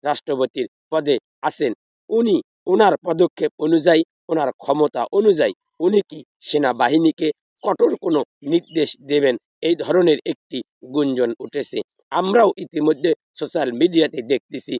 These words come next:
রাষ্ট্রপতি অনেকভাবেই সেনাপ্রধানের সাথে জরুরি বৈঠক করতেছে এবং রাষ্ট্রপতি তার অ্যাকশনের মাধ্যমে বাংলাদেশের পরিস্থিতিকে অনেকটা শান্ত করতে পারবে।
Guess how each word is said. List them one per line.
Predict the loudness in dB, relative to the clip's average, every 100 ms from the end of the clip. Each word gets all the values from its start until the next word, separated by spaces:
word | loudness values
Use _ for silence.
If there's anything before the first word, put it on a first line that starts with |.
| _ -8
রাষ্ট্রপতি | -6 -6 -6 -2 -2 0 -2 -2 _ -6
অনেকভাবেই | 0 2 0 -2 -2 0 0 -4 _
সেনাপ্রধানের | -6 2 2 2 0 2 2 0
সাথে | -6 -4 -6 -6 _ _
জরুরি | 2 4 4 0
বৈঠক | 2 0 0 -4 -6
করতেছে | -10 _ -20 -6 -6 -6 _ _
এবং | 0 4 2 0 _ -4
রাষ্ট্রপতি | -2 -2 -4 -8 -8 -6 -8 -8 _ _ _ -4
তার | 0 0 -2 -8
অ্যাকশনের | -4 -4 -4 0 0 0 -2
মাধ্যমে | -4 0 0 2 0 _ _
বাংলাদেশের | 0 2 2 0 0 -2 -4 _ _
পরিস্থিতিকে | 0 0 0 -8 -16 -14 -6 -4 -4 _ -4
অনেকটা | 0 0 -2 -6
শান্ত | -2 -2 -2 -12
করতে | -12 -10 -6
পারবে। | -2 0 -2